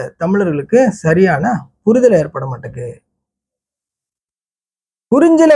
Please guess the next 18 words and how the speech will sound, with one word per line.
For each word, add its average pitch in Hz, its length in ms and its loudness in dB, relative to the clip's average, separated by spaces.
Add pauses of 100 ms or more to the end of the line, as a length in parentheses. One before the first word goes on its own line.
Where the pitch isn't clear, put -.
குறவன் 254 420 0
வாழ்ந்தானே 277 500 2
வச்சுக்குவோம், 196 640 0 (680)
அப்ப 175 120 -10 (100)
அவன் 175 300 -2
தானே 269 200 4
வந்து 254 340 2
முல்லை 220 300 2
நிலத்துல 196 440 0
கீழே 190 280 -2
வந்து 180 260 -2
வேட்டையாடி 175 520 0 (180)
வாழ்ந்திருக்க 160 460 -8
முடியும், 147 460 -8 (2250)
ஆடு 190 200 2
மாடுகளை 165 400 2
மேய்ச்சிருக்க 165 460 -2
முடியும். 175 460 -4